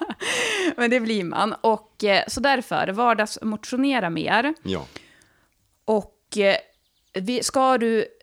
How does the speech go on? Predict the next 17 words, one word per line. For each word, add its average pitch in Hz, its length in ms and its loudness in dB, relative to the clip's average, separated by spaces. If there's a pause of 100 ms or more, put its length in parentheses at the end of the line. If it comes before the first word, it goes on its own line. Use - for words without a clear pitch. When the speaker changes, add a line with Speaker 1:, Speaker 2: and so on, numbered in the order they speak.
Speaker 1:
blir 220 220 -2
du 247 80 0
peppad 240 380 -2
nu 208 160 -2
på 185 200 -2
att - 300 -8
vinterbada, 185 880 0
så 185 500 0 (140)
gör 208 400 2
det 190 220 0
tillsammans 175 580 -4
med 180 140 -2
någon 175 180 -4
annan. 214 640 0
Ta 190 180 -2
det 175 60 -4
försiktigt - 920 -10